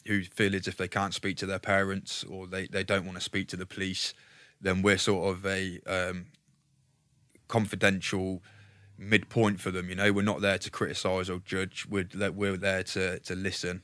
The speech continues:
Um, and the idea is they can tell us where concealed weapons are.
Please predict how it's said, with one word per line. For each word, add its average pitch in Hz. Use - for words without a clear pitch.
Um, 90
and 98
the 104
idea 92
is 92
they 98
can 92
tell 98
us 90
where 92
concealed 92
weapons 92
are. 95